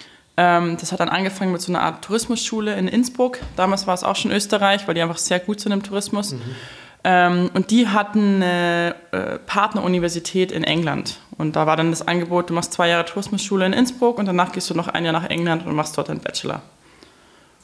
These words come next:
Speaker 2: Okay, aber
Speaker 1: Und
Speaker 2: das ist ja vom Studium her, es ist zwar Richtung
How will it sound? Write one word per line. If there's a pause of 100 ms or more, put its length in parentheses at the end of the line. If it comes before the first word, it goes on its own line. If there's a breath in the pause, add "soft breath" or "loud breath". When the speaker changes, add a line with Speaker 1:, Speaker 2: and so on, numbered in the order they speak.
(140)
Speaker 2:
Okay,
aber
Speaker 1:
Und
Speaker 2:
das
ist
ja
vom
Studium
her,
es
ist
zwar (280)
Richtung